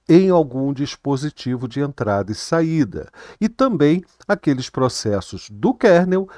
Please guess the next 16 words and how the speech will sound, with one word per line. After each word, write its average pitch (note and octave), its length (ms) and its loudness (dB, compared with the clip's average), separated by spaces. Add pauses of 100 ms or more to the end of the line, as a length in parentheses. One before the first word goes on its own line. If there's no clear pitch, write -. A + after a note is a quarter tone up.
(120)
que F3 140 -2
também D3+ 720 0
estão A#2+ 560 -4 (180)
parados. G#2 800 -2
Esses A2+ 400 4
processos, C#3 760 0
quando B2 260 -2
estão G2 320 -8
dormindo, B2+ 600 -4 (160)
a G2+ 120 -2
gente G#2+ 260 -4
chama C#3 420 -2
de C3+ 300 -2 (220)
processo E3+ 1000 0
em A2 240 -2
estado C#3+ 680 0